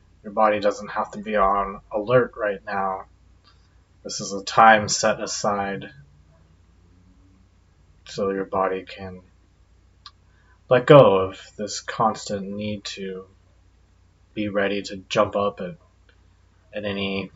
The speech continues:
demand that it may need. And just notice how your body is letting go of all of these demands. Notice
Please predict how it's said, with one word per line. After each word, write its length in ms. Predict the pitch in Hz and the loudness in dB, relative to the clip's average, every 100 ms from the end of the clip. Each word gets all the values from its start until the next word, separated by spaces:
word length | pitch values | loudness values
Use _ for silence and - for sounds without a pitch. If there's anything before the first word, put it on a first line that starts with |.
| - | -14
demand 540 | 104 101 98 98 98 90 | -6 -2 2 2 0 -2
that 160 | 101 98 | -6 -4
it 120 | 95 | -6
may 140 | 101 | -8
need. 360 | 95 98 104 101 _ _ _ _ _ _ _ _ _ _ _ _ _ _ _ _ _ _ _ _ _ _ _ _ _ _ _ _ _ - _ _ | -10 -8 -8 -8 _ _ _ _ _ _ _ _ _ _ _ _ _ _ _ _ _ _ _ _ _ _ _ _ _ _ _ _ _ -20 _ _
And 100 | 123 | -6
just 220 | 113 113 | -4 -4
notice 500 | 113 110 110 107 101 | 0 2 2 2 -2
how 640 | - 107 98 95 95 95 92 - _ _ _ _ _ _ _ _ _ _ _ _ _ _ - | -2 0 4 4 4 0 -6 -16 _ _ _ _ _ _ _ _ _ _ _ _ _ _ -16
your 100 | 104 | -12
body 340 | 101 98 98 98 | -4 2 4 2
is 140 | 92 | -2
letting 340 | 98 101 95 95 | -2 0 0 0
go 340 | 101 98 92 | 0 2 0
of 160 | 95 92 | -2 -4
all 440 | 110 104 104 101 | -2 0 2 0
of 100 | 98 | -4
these 600 | 101 98 95 90 - - - _ _ _ | -8 -8 -8 -10 -12 -12 -18 _ _ _
demands. 720 | - 101 104 101 95 - - - _ - - - - | -18 -12 -8 -8 -8 -12 -16 -18 _ -20 -18 -20 0
Notice 500 | 139 170 175 - | 6 8 6 2